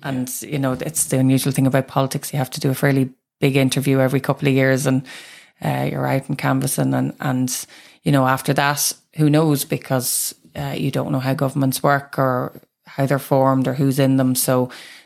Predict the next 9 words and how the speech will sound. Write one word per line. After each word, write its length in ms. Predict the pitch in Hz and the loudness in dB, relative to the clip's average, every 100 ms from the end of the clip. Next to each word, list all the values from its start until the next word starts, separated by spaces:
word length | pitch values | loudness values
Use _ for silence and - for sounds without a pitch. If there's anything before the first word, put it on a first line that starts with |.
| _ | _
things 260 | 139 127 | 0 2
can 140 | - 131 | 0 0
change 360 | 139 135 131 | 2 4 2
very, 200 | 139 131 | 2 0
very 220 | 127 135 135 | 0 -2 0
quickly. 480 | 139 - 135 113 - - - _ | -2 -2 -4 -6 -8 -20 -20 _
Um, 460 | - 127 127 127 - | 0 2 2 0 -4
in 140 | 139 | -6
politics, 440 | 131 131 127 - | -2 0 -2 -6